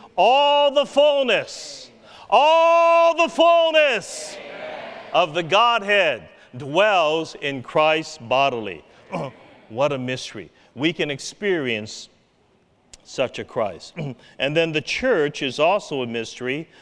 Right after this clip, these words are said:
The church as the body of Christ is the mystery of Christ. And here we have the two verses in Colossians two two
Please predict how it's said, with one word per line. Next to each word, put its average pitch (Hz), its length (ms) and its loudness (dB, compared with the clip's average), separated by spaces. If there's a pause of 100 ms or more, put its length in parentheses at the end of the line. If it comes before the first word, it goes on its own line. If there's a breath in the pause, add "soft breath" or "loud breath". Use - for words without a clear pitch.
(100)
The 120 140 -10
church 180 480 -4
as 139 100 -8
the 131 80 -12
body 147 460 0
of 127 160 -10
Christ 113 560 -2 (180 soft breath)
is 135 200 -10
the 156 100 -6
mystery 170 480 -4
of 107 120 -6
Christ. - 540 -10 (560 loud breath)
And 147 220 -2
here 214 240 2
we 156 180 0
have 147 260 2
the 135 80 -4
two 170 260 -2
verses 160 480 -2
in 131 120 -6
Colossians 135 640 -2
two 139 160 -6
two 156 480 -2